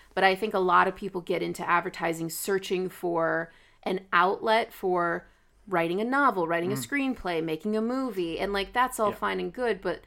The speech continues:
Speaker 1: I think th-, a lot, and again, I'm painting with a really brave, uh, broad brush, but I think a lot of people, especially when you're new to the industry, like,
Speaker 2: Yeah.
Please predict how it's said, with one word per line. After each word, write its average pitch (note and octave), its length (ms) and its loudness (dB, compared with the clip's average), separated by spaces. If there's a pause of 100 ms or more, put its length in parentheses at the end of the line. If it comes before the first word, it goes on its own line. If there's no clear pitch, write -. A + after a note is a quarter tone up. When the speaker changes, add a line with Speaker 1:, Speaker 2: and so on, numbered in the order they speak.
(460)
Speaker 1:
I F#3 120 0
think F#3+ 480 -2
th-, - 180 -6
a G3+ 140 -2
lot, F#3+ 420 6 (580)
and G#3+ 140 4
again, G3 260 4
I'm F3 120 4
painting G#3+ 260 -2
with F3+ 120 -4
a F3+ 40 -4
really F3 180 -2
brave, E3 280 -4 (300)
uh, E3+ 180 -4
broad D#3+ 340 -4
brush, E3 280 -2
but F3+ 100 -8
I F3 60 -4
think F3 180 -10
a F3+ 40 -4
lot F#3 260 4
of G3 60 -6
people, F#3+ 280 -6
especially F3 340 -6
when E3+ 140 -4
you're F3 80 -6
new F3 180 -2
to D#3+ 80 -6
the E3 120 -4
industry, F3+ 460 -4
like, D#3+ 340 -4
Speaker 2:
Yeah. G2+ 160 -14